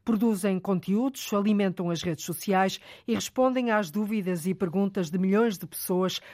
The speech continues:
espalhadas pelo mundo que querem saber se Portugal é um país seguro, como é que estará o tempo em agosto ou como utilizar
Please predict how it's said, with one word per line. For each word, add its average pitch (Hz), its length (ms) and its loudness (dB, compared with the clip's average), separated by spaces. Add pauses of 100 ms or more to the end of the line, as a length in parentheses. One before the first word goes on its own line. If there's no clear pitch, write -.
espalhadas 190 540 0
pelo 202 180 0
mundo 226 340 4 (320)
que 285 80 -2
querem 254 340 2
saber 220 420 0
se 202 320 -2
Portugal 190 500 0
é 185 60 0
um 175 80 -2
país 170 320 -4
seguro, 277 440 0
como 247 340 0
é 214 60 -2
que - 120 -12
estará 196 300 0
o 180 80 0
tempo 175 360 -2
em 170 160 0
agosto 214 420 0 (280)
ou 269 280 2 (120)
como 185 240 0
utilizar 190 640 0